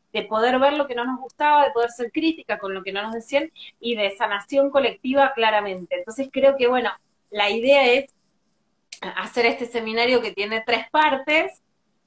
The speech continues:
una sobre la escritura, sobre medios, sobre redes y sobre publicidad, pero que en algún lugar poder pensar desde el cuerpo lo que nos venden, lo que nos dicen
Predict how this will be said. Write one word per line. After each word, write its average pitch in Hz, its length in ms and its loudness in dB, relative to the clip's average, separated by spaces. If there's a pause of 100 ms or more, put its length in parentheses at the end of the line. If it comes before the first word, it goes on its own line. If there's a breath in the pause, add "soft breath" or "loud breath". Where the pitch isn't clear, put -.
(120)
una 240 280 0
sobre 202 340 -4
la 196 100 2
escritura, 285 680 0
sobre 185 380 -4
medios, 254 460 -2
sobre 185 180 -6 (140)
redes 240 280 2
y 226 40 -20
sobre 220 340 -8
publicidad, 277 720 0 (360)
pero 214 200 -4
que 220 80 -6
en 202 80 -4
algún 240 340 2
lugar 269 340 4
poder 214 380 0
pensar 208 840 0
desde 190 260 -4
el 196 200 0
cuerpo 226 600 2
lo 190 240 0
que 190 160 -2
nos 196 260 -6
venden, 269 520 2
lo 214 120 -2
que 190 100 -10
nos 190 180 -8
dicen 262 540 -6